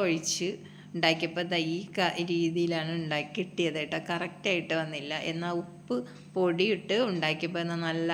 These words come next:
അടിപൊളിയായിട്ട് വന്നിട്ടുണ്ട്. അപ്പോൾ ഉണ്ടാക്കുമ്പോൾ എപ്പോഴും ഇതുപോലെ ഉപ്പ് പൊടിയിട്ട് ഉണ്ടാക്കുക കേട്ടോ. അതാണ്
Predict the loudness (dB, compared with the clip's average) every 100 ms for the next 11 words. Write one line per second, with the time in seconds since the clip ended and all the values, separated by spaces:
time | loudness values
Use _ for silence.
0 | 0 0 -2 0 0 -2 -2 -4 -4 -8
1 | -8 -4 -4 -2 -4 -2 -4 -2 -2 -2
2 | -4 -2 0 0 -2 0 2 2 0 -4
3 | -2 -2 0 0 -4 -8 -4 0 4 2
4 | 2 0 2 0 0 -2 0 0 0